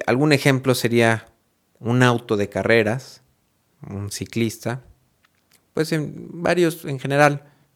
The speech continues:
podría ser la mayoría de los deportes,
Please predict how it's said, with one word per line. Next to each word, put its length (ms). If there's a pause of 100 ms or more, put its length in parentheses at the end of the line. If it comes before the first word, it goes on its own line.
(880)
podría 340
ser 360
la 180
mayoría 640 (380)
de 80
los 200
deportes, 720